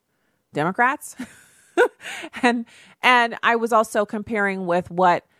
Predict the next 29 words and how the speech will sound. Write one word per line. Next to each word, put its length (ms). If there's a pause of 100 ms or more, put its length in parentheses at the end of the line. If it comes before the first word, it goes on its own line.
(200)
like, 240
our 100
pastors 640
preaching 540
and 120
teaching, 680
and 200
I 80
was 120
listening 240
to 80
some 160
Christian 440
radio, 640
which, 380
you 120
know, 140
oddly 300
enough, 480
here 240
it 60
is 380 (540)
a 60
little 340
over 340
ten 360
years 340
later. 480
No, 300